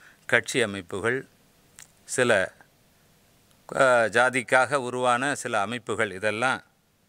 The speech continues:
கலகம் செய்தே வாழணும். அடுத்தவனுக்கு எடுத்து, அடுத்தவனுக்கு கிடைக்கக்கூடிய நல்ல விஷயங்களோ கிடைக்க விடாம தடுத்து, பகை மூட்டி, அங்கங்க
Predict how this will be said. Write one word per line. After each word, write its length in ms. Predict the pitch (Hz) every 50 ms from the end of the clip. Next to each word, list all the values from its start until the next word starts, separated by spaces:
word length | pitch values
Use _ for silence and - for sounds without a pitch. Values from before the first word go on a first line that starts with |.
| _ - - _ _ _ _ _ _ -
கலகம் 480 | - 113 117 131 131 110 143 139 143
செய்தே 360 | 131 - 139 135 131 131 147 156
வாழணும். 460 | 151 120 110 110 107 104 104 92 - - - -
அடுத்தவனுக்கு 600 | 107 110 117 107 131 117 113 110 101 92 85 110
எடுத்து, 320 | 98 107 107 - - 127 139 151 - _ _ _ _ _ _ _ _ _ _ _ _ _ _ _ _ _ _ -
அடுத்தவனுக்கு 640 | - 160 156 156 - 190 170 160 160 151 131 - 143 113
கிடைக்கக்கூடிய 640 | - 131 135 160 165 151 170 160 135 143 135 139 131 120
நல்ல 180 | 117 120 131 139
விஷயங்களோ 560 | 131 117 - - 127 117 117 110 107 113 123
கிடைக்க 440 | 117 - 113 113 127 127 - - 131
விடாம 460 | 113 110 104 110 110 107 110 127 123 -
தடுத்து, 500 | - 101 107 110 127 117 - - 131 139 147 - - _ _ _ _ _ _ _ _ _ _ - - _ _ _ _ _ _ _ _ _ _ _ _ _ -
பகை 240 | 117 120 117 147 151 135
மூட்டி, 420 | 127 123 120 117 110 - 131 143 147 143 - -
அங்கங்க 460 | 107 113 120 120 120 117 120 120